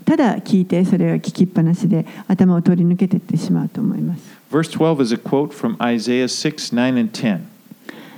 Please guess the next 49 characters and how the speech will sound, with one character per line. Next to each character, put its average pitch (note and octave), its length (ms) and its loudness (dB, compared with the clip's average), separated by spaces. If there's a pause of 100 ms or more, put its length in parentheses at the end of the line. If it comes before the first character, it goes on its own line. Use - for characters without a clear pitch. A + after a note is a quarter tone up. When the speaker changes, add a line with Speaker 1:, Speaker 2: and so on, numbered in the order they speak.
(220)
Speaker 1:
え - 200 -12
ー、 - 100 0
十 C#4+ 180 4
二 F#4 200 0
節、 C4+ 280 0 (100)
十 B3 180 4
二 E4+ 140 2
節 D4 260 2
の F#3 120 4
と F3+ 100 0
こ F3+ 140 2
ろ、 E3+ 140 2
こ A#3 100 2
れ C4 120 4
は、 C#4 260 2 (280)
え G3 300 0
ー、 A3 80 4
イ A3 60 8
ザ C#4 100 4
ヤ E4+ 140 2
書 D#4 160 2
の D#4+ 240 2
六 A#3 260 2
章 G3 300 4
九 A#3 200 4
節、 F#3 280 2
十 C4+ 140 4
節 A#3+ 360 0
を A3+ 140 4
引 F3 160 4
用 D#3+ 120 2
し E3 60 -2
て - 120 -2
い C3 60 2
ま G#2+ 120 2
す。 - 80 -2
Speaker 2:
And - 20 -4
if - 100 -6
you A2+ 80 2
remember, A#2 400 2
that C3+ 180 0
was A#2+ 240 -4
the, A2+ 180 -4 (380)
the A#2+ 80 -2
Lord B2 320 -2
spoke - 380 -2
to - 140 -2
Isaiah C3 560 -2
during B2 420 -4